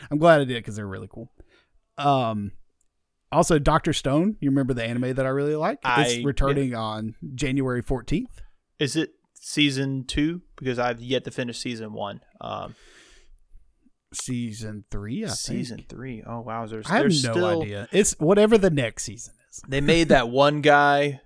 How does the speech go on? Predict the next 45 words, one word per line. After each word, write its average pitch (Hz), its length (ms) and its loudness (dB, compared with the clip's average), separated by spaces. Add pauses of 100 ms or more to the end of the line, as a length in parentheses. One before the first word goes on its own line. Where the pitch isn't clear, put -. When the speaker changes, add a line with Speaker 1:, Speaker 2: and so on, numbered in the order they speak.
(120)
Speaker 2:
come 147 180 -4
back 139 180 0
to 143 100 -4
life, 139 360 0
and 123 100 -12
he 135 80 0
was 131 160 0
super 135 240 2
strong, 135 480 2
and 127 80 -4
they 123 60 0
were 120 80 -2
like, 117 200 -4
"Oh, 131 200 0
we 135 140 0
Speaker 1:
Mm-hmm. - 20 0
Speaker 2:
shouldn't 151 260 -2
have 117 120 -4
done 131 200 -2 (100)
this." - 340 2 (220)
Speaker 1:
<laughs> - 140 4
Yeah, 220 300 6
Speaker 2:
That's 175 100 10
where 170 140 10
Speaker 1:
that's 143 120 10
Speaker 2:
I 143 40 4
Speaker 1:
right. 147 100 6
Speaker 2:
ended 131 400 2
because 123 360 -8 (140)
I 127 100 -8
had 123 120 -4
stuff 123 220 -8
going 113 200 -10
on. 110 140 -10 (400)
Um, 110 180 -4
Speaker 1:
Oh, 135 120 4
there 170 160 0
are 160 180 0
a 131 100 -2
lot 131 720 2
of 127 160 -8
stuff 110 240 -8
happened 110 300 -8
after 101 240 -10
that. 110 240 -8